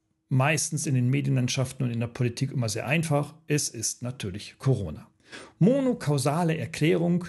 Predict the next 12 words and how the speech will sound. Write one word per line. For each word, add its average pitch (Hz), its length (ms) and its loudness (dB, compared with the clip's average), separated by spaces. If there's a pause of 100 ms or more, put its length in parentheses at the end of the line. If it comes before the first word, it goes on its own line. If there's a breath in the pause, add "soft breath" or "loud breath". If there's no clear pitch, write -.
dafür 135 420 0
für - 180 -4
ein 123 200 -6
unglaublich 143 640 0
komplexes 135 800 -2
Problem, 139 800 2 (440 loud breath)
dessen 156 240 -2
Problem 143 420 0
eben 127 220 -4
nicht 147 460 4 (180 loud breath)
in 151 100 -2
einer, 127 480 4